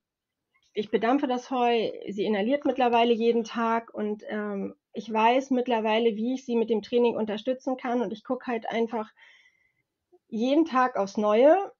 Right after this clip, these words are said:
wie ist der Stand heute und je nachdem, wie die Atmung ist, weiß ich, wie ich sie mit dem Training entweder unterstützen kann oder einfach normal trainieren kann.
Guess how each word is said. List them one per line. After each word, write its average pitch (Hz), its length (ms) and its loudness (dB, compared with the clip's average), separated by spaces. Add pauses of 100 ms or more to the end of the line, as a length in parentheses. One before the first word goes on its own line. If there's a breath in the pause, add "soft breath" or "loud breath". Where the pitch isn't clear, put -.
wie 220 180 0
ist 240 120 -6
der 208 100 -2
Stand 208 340 -2
heute 247 500 0 (840)
und 214 300 -2
je 220 180 2
nachdem, 226 340 0
wie 208 80 0
die 202 120 2
Atmung 220 400 0
ist, 254 160 -4
weiß 208 240 -2
ich, 208 280 -14
wie 214 240 -2
ich 214 120 -12
sie 208 120 -6
mit 202 220 -4
dem 196 300 -2
Training 208 400 -2 (160)
entweder 202 360 -2
unterstützen 254 560 -2
kann 294 300 0 (360)
oder 214 260 2
einfach 180 300 -6
normal 196 380 -2
trainieren 254 420 -2
kann. 277 380 -2